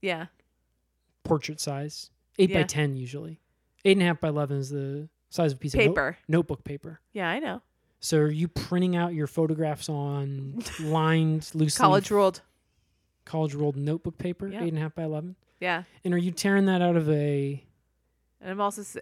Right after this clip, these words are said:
Speaker 1: I'm
Speaker 2: Is
Speaker 1: doing
Speaker 2: you tearing that out of a notebook or is that loose leaf?
Speaker 1: It's loose leaf.
Speaker 2: Okay. So you don't got those perforated edges on there?
Speaker 1: No.
Speaker 2: Does it have a three-hole punch
Speaker 1: Sure fucking does.
Speaker 2: in it?
Speaker 1: Yeah.
Speaker 2: So you're getting a photo printed on that?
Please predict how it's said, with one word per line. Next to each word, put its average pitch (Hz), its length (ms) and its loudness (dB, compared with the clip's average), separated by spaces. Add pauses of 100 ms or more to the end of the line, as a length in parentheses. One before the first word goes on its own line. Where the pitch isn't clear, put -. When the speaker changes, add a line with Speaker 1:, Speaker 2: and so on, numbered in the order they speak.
Speaker 1:
I'm 196 140 -8
Speaker 2:
Is 175 60 0
Speaker 1:
doing 190 100 6
Speaker 2:
you 190 60 0
tearing 185 200 2
that 180 120 2
out 175 80 2
of 156 80 -2
a - 20 -2
notebook 196 440 2
or 160 100 2
is 143 80 0
that 147 140 -4
loose 147 260 0
leaf? 143 280 -10 (300)
Speaker 1:
It's 214 120 -10
loose 180 200 -2
leaf. 170 300 -6 (440)
Speaker 2:
Okay. 143 320 -4 (100)
So - 120 -2
you 180 60 6
don't 175 160 6
got 160 160 4
those 139 160 -2
perforated 135 560 -4
edges 123 260 -8
on 135 140 -12
there? 139 140 -14
Speaker 1:
No. 175 480 4 (1120)
Speaker 2:
Does 160 80 0
it 151 80 4
have 151 120 2
a - 40 -10
three-hole 151 320 0
punch 151 400 -6 (180)
Speaker 1:
Sure 185 320 -4
fucking 175 500 -6
does. 214 460 -2 (100)
Speaker 2:
in 180 140 2
it? 208 160 -2 (300)
Speaker 1:
Yeah. 185 240 -8 (360)
Speaker 2:
So - 140 -6
you're 175 60 -2
getting 202 160 4
a - 20 2
photo 175 320 6
printed 139 260 -6
on 127 140 -10
that? 131 160 -14